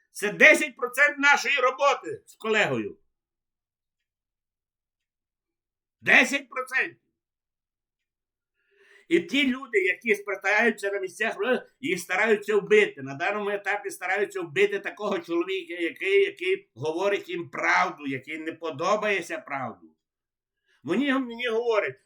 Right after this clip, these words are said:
у вас входять в виконком. Ваші люди входять в виконком.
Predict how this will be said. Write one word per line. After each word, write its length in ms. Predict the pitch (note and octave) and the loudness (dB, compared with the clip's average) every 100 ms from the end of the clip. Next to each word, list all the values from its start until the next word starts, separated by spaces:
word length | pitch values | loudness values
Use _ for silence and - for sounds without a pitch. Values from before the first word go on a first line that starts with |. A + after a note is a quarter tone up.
| _ | _
у 140 | - F#3+ | -4 4
вас 260 | D4+ C4+ | 4 4
входять 460 | - - C#4 C#4 B3 | 0 0 0 0 -4
в 60 | A#3 | -2
виконком. 840 | G#3+ G#3+ G#3 - A#3 E3+ G2+ - _ _ _ _ _ _ _ _ _ _ | -2 0 -4 -2 -2 -2 -4 -12 _ _ _ _ _ _ _ _ _ _
Ваші 440 | A3+ D4 A#3+ A3 | 2 4 4 -2
люди 260 | A#3+ D4 C4+ | -6 -12 -12
входять 460 | - - B4+ B3+ - | -8 -4 -2 -4 -12
в 20 | |
виконком. 640 | A4+ A4 - - E3 A#2 | -12 -10 -8 -6 -8 -10